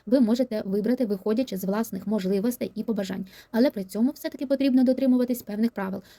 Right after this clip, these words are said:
про які ви дізнаєтесь, додивившись це відео до кінця. Ми переходимо до наступного питання. Яку вазу багатства потрібно вибрати або який горщик потрібно вибрати для наших цілей? Дуже важко знайти вазу багатства під назвою «Ваза багатства». Я свої вази знайшла під назвою «Чайниця».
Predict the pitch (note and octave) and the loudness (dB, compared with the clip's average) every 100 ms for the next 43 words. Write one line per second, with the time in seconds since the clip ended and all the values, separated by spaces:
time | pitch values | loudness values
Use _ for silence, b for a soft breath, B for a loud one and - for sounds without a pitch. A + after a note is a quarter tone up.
0 | B G#3+ G#3+ D#4+ D4+ B3+ B3+ B3+ B3+ B3 | B 2 2 0 0 2 2 2 0 -6
1 | G#3 G3 F#3+ A#3 C4 - F#3+ F#3+ G#3+ F#3+ | -4 -2 0 0 -4 -8 -6 -4 -4 -4
2 | G#3 F#3+ F#3 - b b D#4 D4+ C4 C4+ | -4 -4 -8 -10 b b -2 2 4 4
3 | B3+ A3+ G3 B3 A#3+ A#3 A3+ G3+ G#3+ G3+ | 2 2 2 2 0 -2 -2 -2 -6 -6
4 | F#3 F#3 B B B3 C#4+ A#3 G#3+ G3 G3 | -6 -8 B B 2 2 0 0 -2 -2
5 | C#4 - G3+ G#3 G3+ A#3+ A3 F#3+ F#3+ G#3+ | -4 -6 -10 -8 -2 0 0 2 0 -2
6 | C#4+ A#3 A3 B3 C4+ B3 B3+ - F#3+ F#3+ | -4 0 4 4 2 2 0 0 -10 -10
7 | G3+ F#3+ G#3 D4+ C#4+ A#3 G3 A#3 - G3+ | -6 -2 -2 -2 -4 -2 -2 -2 -4 -6
8 | G3+ A3 G#3 - G#3+ F#3+ - _ _ G3 | -4 -4 -6 -6 -4 -4 -6 _ _ 2
9 | C4+ C#4 B3+ A3 G#3 G3+ G3+ G#3+ G#3 F#3+ | 4 4 2 0 -4 -6 -4 -2 -2 -4
10 | F#3 G3+ D#4+ - C4 F3+ F#3 G#3+ A#3 B3 | -4 -4 -4 -4 -8 0 2 2 0 -2
11 | F#3+ G3+ G3+ G3 F#3+ - F3+ B B G3 | -2 -4 -4 -4 -6 -8 -18 B B 0
12 | C#4+ A#3 A#3 B3 G3+ B3 A3+ G3 G3 F#3+ | 0 2 2 2 0 -2 -4 -4 -4 -4
13 | G#3+ A#3 A#3 G#3 F#3+ G3+ F#3+ F#3+ B3+ | 0 0 0 -4 -4 -2 -2 -2 -6